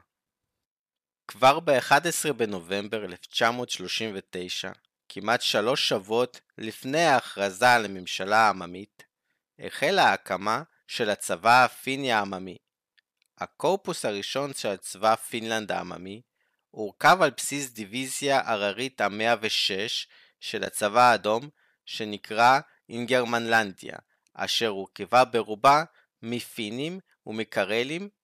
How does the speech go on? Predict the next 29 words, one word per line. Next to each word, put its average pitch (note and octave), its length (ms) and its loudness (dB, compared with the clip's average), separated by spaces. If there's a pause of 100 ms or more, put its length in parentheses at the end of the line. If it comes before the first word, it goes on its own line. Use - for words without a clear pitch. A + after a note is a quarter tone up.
והייתה G2+ 400 -2
שייכת D#3+ 640 -4
לפיקוד G#2+ 460 -10
של A#2 120 -4
לנינגרד. F#2+ 720 -6 (840)
הצבא A#2+ 500 4
הפיני C3 380 -2
העממי G#2 520 -2 (420)
מנה A#2+ 320 0
שלושה C#3 560 2
עשר G#2+ 300 -2
אלף G#2 300 -2
חיילים A2+ 560 -6 (260)
עם A2 140 -12
תחילת G#2 480 -2
המלחמה, F2+ 720 -6 (580)
ואילו E3 400 -2
לקראת C3 440 0
סופה, A2+ 480 2 (300)
בפברואר A#2+ 580 -2
אלף F#2+ 180 -8
תשע A#2+ 200 2
מאות G#2+ 280 -4
ארבעים, F#2+ 540 -6 (460)
הצבא A2 560 2 (340)
מנה G#2+ 280 0
כבר B2+ 240 2
עשרים B2+ 400 -4
וחמישה A#2 680 2